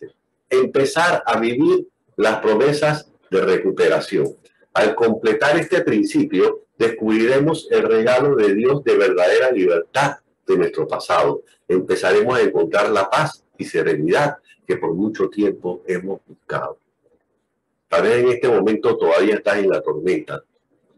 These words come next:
Tal vez en este momento estás todavía moviéndose la barca. Tal vez todavía tiene agua ¿Ah? Y por más que sacas, tú piensas que no vas a acabar nunca, pero eso va a pasar. Eso va a pasar.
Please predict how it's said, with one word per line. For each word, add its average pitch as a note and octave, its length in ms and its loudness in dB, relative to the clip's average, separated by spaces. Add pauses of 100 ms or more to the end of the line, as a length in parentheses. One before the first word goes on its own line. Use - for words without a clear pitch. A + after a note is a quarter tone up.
(120)
Tal - 160 0
vez B2+ 160 2
en B2+ 60 2
este C3+ 180 -2
momento A2+ 400 0
estás - 260 -6
todavía A#2+ 560 0 (220)
moviéndose A#2+ 1040 0 (320)
la F2+ 120 0
barca. E2+ 580 0 (160)
Tal F#2+ 200 0
vez C3+ 120 0
todavía B2 380 2
tiene C3 320 2
agua C3+ 540 0 (240)
¿Ah? D3 280 -4 (100)
Y G#2 100 -4
por G#2 160 -2
más - 200 2
que C3 140 -2
sacas, C3+ 420 -4
tú B2+ 260 -6
piensas B2+ 380 0
que C3+ 100 0
no G#2 140 2
vas A2+ 100 2
a A2+ 80 0
acabar G2 420 0
nunca, - 440 -4 (160)
pero C#2+ 260 -2
eso - 420 -2 (380)
va - 60 2
a - 80 -4
pasar. - 400 -8 (1600)
Eso F#2 300 -2
va F2+ 100 2
a - 80 0
pasar. - 440 -4